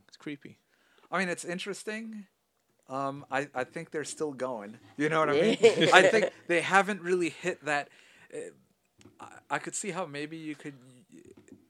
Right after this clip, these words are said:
Speaker 2: It's almost like three D printing. It's more practical to print these parts than try to mold them and whatnot, and it might be able to fill that void.
Speaker 3: Yeah.
Speaker 2: I just don't know what that void is.
Speaker 3: Yeah, like, I think it's like you said, they just made it 'cause they could.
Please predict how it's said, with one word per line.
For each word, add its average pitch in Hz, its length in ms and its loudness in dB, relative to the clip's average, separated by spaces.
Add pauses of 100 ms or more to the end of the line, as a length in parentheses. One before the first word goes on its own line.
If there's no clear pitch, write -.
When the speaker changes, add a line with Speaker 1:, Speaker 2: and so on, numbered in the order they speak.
(300)
Speaker 2:
It's 139 160 -8
almost 175 240 -6
like 151 140 -10
three 156 200 -10
D 151 120 -8
printing. 156 680 -10 (580)
It's - 240 -12
more 147 140 -8
practical 139 680 -8
to 123 460 -4
print 139 320 -12
these 123 180 -14
parts - 400 -4
than 120 120 -14
try 123 220 -8
to 123 40 -4
mold 110 340 -8
them 135 180 -10
and 127 100 -16
whatnot, 131 480 -8
and 107 160 -20 (100)
it 113 120 -18
might 117 180 -6
be 120 80 -8
able 117 140 -6
to 98 60 -12
fill 117 240 -10
that 120 260 -12
void. 156 360 -8 (480)
Speaker 3:
Yeah. 120 300 -12 (100)
Speaker 2:
I 110 120 -10
just - 240 -12
don't 110 160 -12
know 113 140 -12
what 110 160 -14
that - 160 -18
void 98 300 -16
is. - 260 -18 (800)
Speaker 3:
Yeah, 87 240 -10
like, 113 140 -2
I 139 80 2
think 214 220 2
it's 147 100 -2
like 135 140 0
you 123 60 -12
said, 117 260 -2
they 135 100 0
just 143 180 -6
made 127 220 0
it 131 340 -2
'cause 123 200 -8
they 113 100 -4
could. 127 440 0